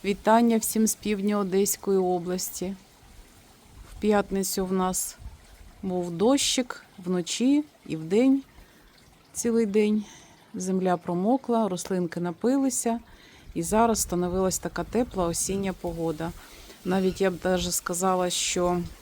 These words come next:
не тепла осіння, а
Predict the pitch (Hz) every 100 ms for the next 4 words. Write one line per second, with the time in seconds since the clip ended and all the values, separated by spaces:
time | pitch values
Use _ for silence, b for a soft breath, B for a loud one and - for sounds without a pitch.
0 | - - - - - - - 180 170 226
1 | 262 262 247 247 - - 240 233 220 -
2 | 180 170